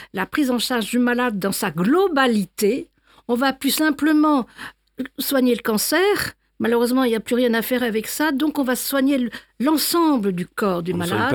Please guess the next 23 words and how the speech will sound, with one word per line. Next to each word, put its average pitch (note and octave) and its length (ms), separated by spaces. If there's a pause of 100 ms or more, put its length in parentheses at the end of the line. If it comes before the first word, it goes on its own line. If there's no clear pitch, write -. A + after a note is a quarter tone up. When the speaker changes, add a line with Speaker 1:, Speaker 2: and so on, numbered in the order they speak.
Speaker 2:
pas - 60
que - 40
la F#2+ 120
maladie, F#2+ 400
on A2 40
soigne F#2+ 240
le F2+ 80
malade. F#2 440 (100)
Speaker 1:
On A3+ 140
soigne C#4+ 320
le C4+ 80
malade A#3 440 (360)
dans A#3+ 100
son B3+ 420
intégralité. C4 920
Speaker 2:
Hmm. G3+ 40 (240)
Speaker 1:
Le A#3+ 180 (160)
corps, C#4 400 (220)
l'esprit. G3+ 600 (880)
Le B3+ 140
corps, C4+ 400
l'angoisse. G#3+ 920 (540)
Hein, A3 160